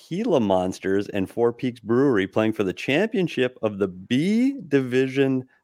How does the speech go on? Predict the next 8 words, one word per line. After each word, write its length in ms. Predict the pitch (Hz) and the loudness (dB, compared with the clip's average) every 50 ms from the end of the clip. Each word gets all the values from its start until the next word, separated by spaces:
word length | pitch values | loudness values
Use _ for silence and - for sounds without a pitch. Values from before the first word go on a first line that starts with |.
| _ - | _ -10
bottom 600 | 107 98 107 107 123 143 143 135 131 131 127 123 - | -2 0 2 2 4 4 4 2 2 0 0 -2 -4
bracket, 640 | - 110 117 113 117 123 120 - 90 80 - - _ _ _ - _ _ _ _ | -2 0 2 4 4 2 2 0 -2 -2 -2 -4 _ _ _ -20 _ _ _ _
which 160 | - 110 - | -6 -2 0
means 220 | 120 120 120 113 107 | 2 2 2 2 2
the 120 | 113 107 | 2 2
worst 380 | 104 104 117 135 147 143 - - | 2 2 2 2 0 0 0 0
eight 280 | 107 120 117 - - | 2 2 2 0 -2
teams 540 | - 110 107 104 95 90 92 95 95 - - | 0 0 0 2 2 0 0 -2 -4 -6 -10